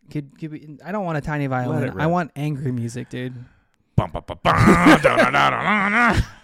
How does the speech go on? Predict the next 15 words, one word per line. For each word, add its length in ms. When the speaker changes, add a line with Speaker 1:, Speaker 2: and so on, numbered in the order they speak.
Speaker 1:
Let's 340
talk 320
about 500
the 140
A 200
T 260
C. 520
I, 120
what's, 260
what's 200
the 80
opposite 340
of 60
favorite? 560
Loser, 800